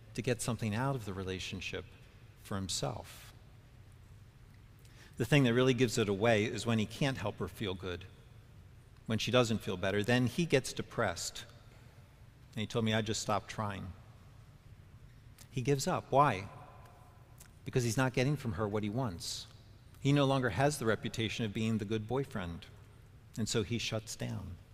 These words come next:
Now think here for a moment about Jesus. Read the Gospels, and you can't help but be struck by how many people did not listen to him. <laughs>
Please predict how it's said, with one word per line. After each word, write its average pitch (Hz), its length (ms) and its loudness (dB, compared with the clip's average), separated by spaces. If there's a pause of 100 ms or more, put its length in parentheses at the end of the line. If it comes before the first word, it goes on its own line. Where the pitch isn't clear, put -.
(1800)
Now 143 80 2
think 190 240 0
here 113 140 0
for - 160 -4
a 113 40 0
moment 107 280 0
about 104 260 0
Jesus. - 640 -6 (1600)
Read 165 220 4
the 156 80 0
Gospels, 135 480 4
and 147 100 0
you 139 60 0
can't 156 300 -2
help - 440 -2 (800)
but 120 160 2
be 131 100 2
struck - 420 -2
by 117 120 4
how 104 180 0
many 131 180 2
people 113 320 -4
did 135 200 0
not 165 180 2
listen 151 320 -4
to 98 100 -6
him. 85 300 -6
<laughs> - 140 -14